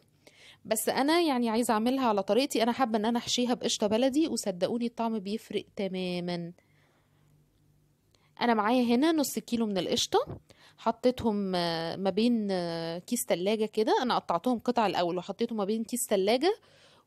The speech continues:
وبضغط عليها كده بحيث تبقى قطعة واحدة عشان اعرف افردها واحشي بيها.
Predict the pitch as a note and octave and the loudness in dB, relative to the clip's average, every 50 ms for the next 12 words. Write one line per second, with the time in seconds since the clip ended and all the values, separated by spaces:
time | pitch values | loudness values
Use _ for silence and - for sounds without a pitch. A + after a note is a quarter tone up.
0 | _ - - A3 A3+ G#3+ C#3+ G3 A3+ B3 C4+ A#3+ A#3+ A#3+ G3+ F3+ F#3+ A3+ C4+ B3+ | _ -6 0 2 2 2 2 2 2 2 2 2 0 0 0 0 2 4 2 2
1 | B3+ A#3+ A3 G3+ F#3+ - B3 - - A#3+ - - G3 - - - - A#3 G#3+ C4+ | 2 2 0 0 0 -2 -4 -4 -2 -4 -2 -4 -4 -4 -4 -2 0 2 2 2
2 | C#4+ E4+ D4+ D#4 D4+ C#4+ - A#3 G3 - - B3 C4 B3+ C4 B3+ - - - - | 0 0 0 0 0 0 -2 -6 -6 -2 0 0 2 2 0 -2 -2 -6 -6 -2
3 | G#3+ B3+ B3 A#3+ B3 C4+ B3+ A#3 B3+ - - - F#3+ D#3+ - - - - | 0 0 0 0 0 2 2 2 2 0 -2 -6 -6 -10 -16 -18 -20 -20